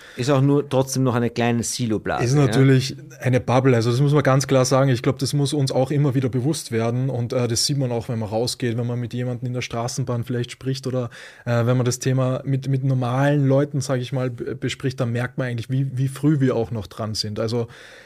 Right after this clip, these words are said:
Speaker 2: äh, es sind wahrscheinlich neunundneunzig Prozent der Menschen da draußen, haben noch keine wirkliche Ahnung von Bitcoin.
Speaker 1: Glaubst du, vielleicht, vielleicht, vielleicht sind's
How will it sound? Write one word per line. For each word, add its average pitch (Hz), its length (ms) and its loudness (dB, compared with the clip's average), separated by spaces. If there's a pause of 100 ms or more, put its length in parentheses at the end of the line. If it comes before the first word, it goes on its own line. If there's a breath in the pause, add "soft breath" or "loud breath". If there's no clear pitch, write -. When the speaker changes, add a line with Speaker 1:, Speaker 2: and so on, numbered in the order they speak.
(160 loud breath)
Speaker 2:
äh, 135 300 -4
es - 140 0
sind 151 160 4
wahrscheinlich 139 300 4
neunundneunzig 135 720 2
Prozent 127 420 -2
der 127 80 0
Menschen 127 340 -2
da 120 80 0
draußen, 117 480 -2
haben 127 180 -2
noch 123 280 -4
keine 131 540 -2
wirkliche 131 420 -4
Ahnung 120 280 -6
von 107 160 -10
Bitcoin. 123 500 -6 (200 loud breath)
Speaker 1:
Glaubst 131 260 -2
du, 170 60 -4
vielleicht, 170 440 -4
vielleicht, - 300 -6
vielleicht 160 300 -2
sind's 170 300 -6